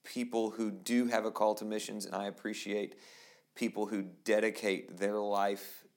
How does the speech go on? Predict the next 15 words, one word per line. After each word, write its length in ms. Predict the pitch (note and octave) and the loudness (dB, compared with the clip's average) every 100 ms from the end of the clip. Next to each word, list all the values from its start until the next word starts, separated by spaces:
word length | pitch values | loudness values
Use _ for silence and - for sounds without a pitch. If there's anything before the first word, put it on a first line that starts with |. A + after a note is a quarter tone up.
| _ - - | _ -6 -2
to 480 | A2+ G#2+ G#2+ G#2+ - - | 0 0 0 -2 -6 2
educating 760 | A2 A2 G#2 - G2 F#2+ F#2+ - _ _ _ _ _ _ _ _ _ | 4 4 -2 -2 -2 -2 -8 -14 _ _ _ _ _ _ _ _ _
young 260 | G2+ A2 A2 | 0 0 0
men, 220 | A2 G#2 | -2 -4
young 220 | G#2+ G#2+ | -4 -4
women 380 | G#2 G2+ G2 G2+ - | -6 -6 -6 -8 -12
for 600 | - - G2+ G2 F2+ F2 - _ _ _ _ | -18 -8 -4 -2 -4 -6 -12 _ _ _ _
the 180 | F2 F#2 | -8 -8
call 560 | - - G#2+ G2 F#2 F2 | -6 -2 2 2 0 -2
that 200 | - F#2 | -6 -2
God 260 | G2 G2+ | -2 -2
has 220 | G#2 G#2 G2 | -6 -6 -6
on 160 | G#2 | -6
their 140 | F#2 D#2+ | -8 -8
life. 280 | D#2+ F2 | -10 -10